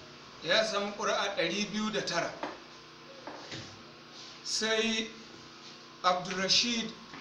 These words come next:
Adamu Kila ya samu ƙuri'a dubu ɗaya da tamanin da ɗaya. Sai Ado Yakubu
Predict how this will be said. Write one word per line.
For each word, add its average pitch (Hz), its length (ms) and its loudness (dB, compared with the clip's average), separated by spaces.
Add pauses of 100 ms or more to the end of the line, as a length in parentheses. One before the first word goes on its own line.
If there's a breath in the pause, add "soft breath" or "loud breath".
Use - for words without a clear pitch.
Adamu 185 480 6
Kila 165 380 4 (800)
ya 185 220 8
samu 202 340 4
ƙuri'a 185 440 2
dubu 208 340 0
ɗaya 214 220 4
da 196 80 2
tamanin 180 520 2
da 175 80 2
ɗaya. 143 300 0 (1500)
Sai 220 380 4
Ado 208 400 8
Yakubu 214 640 6